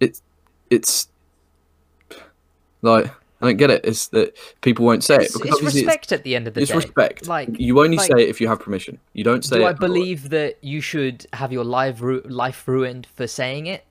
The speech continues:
Speaker 1: Mm-hmm.
Speaker 2: No. Do, if I was sat here in a group of black people, would I just be shouting it? No.
Speaker 1: No, no,
Speaker 2: Like,
Speaker 1: you
Speaker 2: it's
Speaker 1: wouldn't.
Speaker 2: all to do with context.
Speaker 1: And it's all to do with, uh, literally, a lot of people are the same.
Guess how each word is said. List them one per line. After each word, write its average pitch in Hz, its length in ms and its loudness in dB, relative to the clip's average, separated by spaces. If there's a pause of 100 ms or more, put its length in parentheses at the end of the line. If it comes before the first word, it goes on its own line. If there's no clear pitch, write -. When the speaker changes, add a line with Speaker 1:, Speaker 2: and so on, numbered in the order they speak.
Speaker 1:
Mm-hmm. 107 340 -8
Speaker 2:
No. 117 380 -6 (600)
Do, 139 380 -4
if 143 160 -4
I 135 100 2
was 127 320 -6 (100)
sat - 360 -6
here 123 340 -6 (100)
in 127 100 -8
a 117 80 -8
group 131 400 -6
of 123 120 -14
black 139 280 -6
people, 117 480 -10 (560)
would 127 220 -2
I 127 80 0
just 127 180 -10
be 135 80 -6
shouting 123 600 -4
it? 131 240 -12 (240)
No. 247 200 -4
Speaker 1:
No, 156 100 -4
no, 110 160 -6 (200)
Speaker 2:
Like, 117 240 -2
Speaker 1:
you 135 60 0
Speaker 2:
it's 127 80 0
Speaker 1:
wouldn't. - 80 -6
Speaker 2:
all 175 180 -4
to - 140 -12
do 170 140 -8
with 190 160 -8
context. - 400 -10
Speaker 1:
And 160 100 0
it's - 140 -2
all 123 300 0
to - 120 -10
do 104 240 0
with, 95 160 -4 (120)
uh, 101 40 -4
literally, 104 680 -2 (140)
a 98 100 -2
lot 101 200 2
of 104 80 -6
people 95 320 -4
are 92 60 -2
the 90 60 -4
same. 87 340 -6